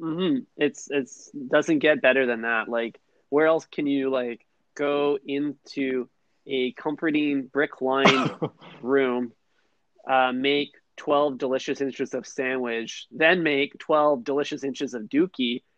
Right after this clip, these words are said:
Speaker 1: and you can't even
Speaker 2: <laughs>
Speaker 1: smell it because of the, <laughs> the very, very potent smell of
Speaker 2: Oh,
Speaker 1: bread.
Speaker 2: God. Dookie. <laughs> Jesus Christ. That's why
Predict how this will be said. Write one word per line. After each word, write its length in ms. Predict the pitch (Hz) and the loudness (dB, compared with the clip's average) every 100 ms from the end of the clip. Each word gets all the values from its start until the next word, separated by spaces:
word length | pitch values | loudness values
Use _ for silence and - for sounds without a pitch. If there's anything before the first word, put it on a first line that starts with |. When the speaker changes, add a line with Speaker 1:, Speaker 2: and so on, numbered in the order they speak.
| - | 4
Speaker 1:
and 120 | 143 | 6
you 60 | - | 8
can't 180 | 175 165 | 10 8
even 140 | 156 | 6
Speaker 2:
<laughs> 100 | - | 2
Speaker 1:
smell 180 | 156 165 | 0 2
it 160 | 143 131 | 2 0
because 340 | 131 - 143 | -4 -4 0
of 240 | 147 131 - | 0 0 -2
the, 160 | 143 202 - _ - - _ - | -4 -4 -18 _ -20 -20 _ -10
<laughs> 460 | - 202 - 196 - - - | 4 4 6 4 2 -12 -8
the 80 | 156 | -6
very, 480 | 123 143 160 165 143 | -2 4 4 4 2
very 480 | 120 139 151 143 127 - - | 0 0 2 2 -2 -8 -6
potent 440 | 147 143 139 135 | -4 -4 -6 -12
smell 260 | - 135 127 | -10 -8 -6
of 100 | 117 | -2
Speaker 2:
Oh, 60 | |
Speaker 1:
bread. 160 | 113 107 | -2 0
Speaker 2:
God. 360 | 101 98 98 98 - 123 - | 0 0 -2 -6 -6 -6 4
Dookie. 580 | 165 165 151 139 113 104 - - 151 120 110 - - - | 6 6 4 4 6 2 -2 -14 -14 -18 -20 -20 0 2
<laughs> 840 | 202 - - 240 - 370 - 330 - - - 254 - - - - - - - - _ _ _ _ _ _ _ _ _ - - 381 339 320 _ - | 2 4 4 4 4 -2 0 -6 -4 -8 -6 -8 -6 -8 -8 -12 -14 -20 -20 -20 _ _ _ _ _ _ _ _ _ -20 -18 -20 -20 -20 _ -20
Jesus 300 | 113 101 101 | -20 -20 -20
Christ. 240 | - 92 - - - _ _ _ _ | -20 -18 -16 -18 -20 _ _ _ _
That's 180 | 117 107 | -10 -8
why 400 | 131 131 123 123 | -4 -4 -4 -10